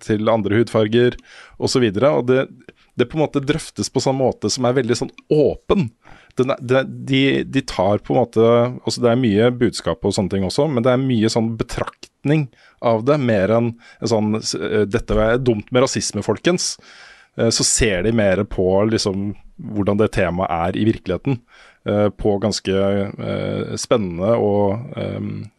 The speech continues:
eh, interessante måter. Eh,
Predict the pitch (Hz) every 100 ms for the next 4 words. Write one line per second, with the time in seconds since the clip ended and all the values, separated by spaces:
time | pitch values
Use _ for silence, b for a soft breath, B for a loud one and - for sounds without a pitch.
0 | - - 98 98 101 - _ - 113 131
1 | - 101 110 117 - 143 - B B B
2 | B B B 104 104 104 104